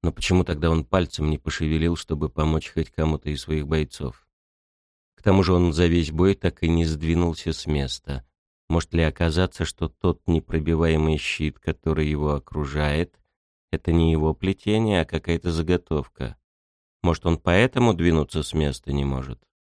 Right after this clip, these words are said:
Родовых тайн за тысячелетия существования аристократии было накоплено немало, уж кому, как не Асан, это знать.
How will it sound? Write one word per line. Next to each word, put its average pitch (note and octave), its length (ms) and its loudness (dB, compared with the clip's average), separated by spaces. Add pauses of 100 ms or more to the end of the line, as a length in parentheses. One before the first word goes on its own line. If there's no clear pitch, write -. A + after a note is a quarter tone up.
(800)
Родовых D#3 460 6
тайн D3 320 6
за F#2 160 4
тысячелетия G#2+ 720 2
существования F#2 960 2
аристократии E2 880 0
было E2+ 320 2
накоплено D#2+ 640 0
немало, D2+ 800 0 (320)
уж G#2 140 -4
кому, F#2+ 340 4
как - 240 -6
не D#2+ 100 2
Асан, D2+ 500 0
это C#2 280 -6
знать. C2+ 640 -8